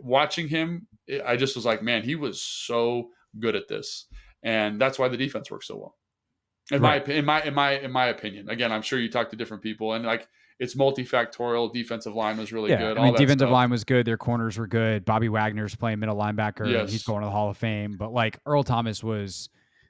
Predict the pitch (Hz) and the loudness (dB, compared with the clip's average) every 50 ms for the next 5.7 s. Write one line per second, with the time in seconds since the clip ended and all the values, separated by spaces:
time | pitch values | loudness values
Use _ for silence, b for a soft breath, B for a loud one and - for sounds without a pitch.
0 | _ _ - - - 120 123 120 113 - - - 113 104 117 131 135 127 117 101 | _ _ -4 -2 0 2 2 2 0 -2 -2 -4 -4 -2 0 0 2 2 0 -2
1 | - - 120 117 107 - 113 107 98 - 107 101 - 117 107 104 98 98 101 107 | -2 -2 -2 -2 0 0 0 0 0 -2 -2 -2 -2 -2 -2 -2 -4 -2 -2 0
2 | 107 107 104 98 98 95 127 127 127 120 110 110 117 117 110 107 120 120 113 - | -2 -2 -2 -4 -6 -2 0 2 2 4 4 2 2 0 0 0 -2 -2 0 0
3 | 120 117 113 107 113 110 110 107 104 107 107 98 101 107 110 110 110 110 120 143 | 0 2 2 2 2 2 2 2 0 0 -2 -2 0 0 0 0 -2 -2 -2 -2
4 | 151 104 104 - 113 107 101 101 104 104 104 110 107 104 101 98 92 - 101 101 | -2 -2 -4 -4 -6 -6 -4 -4 -4 -4 -2 -2 -2 -4 -4 -6 -6 -8 -8 -6
5 | 98 113 117 110 - - 147 147 - 151 - - - | -4 -4 -4 -4 -2 -2 -2 0 0 -2 -4 -6 -10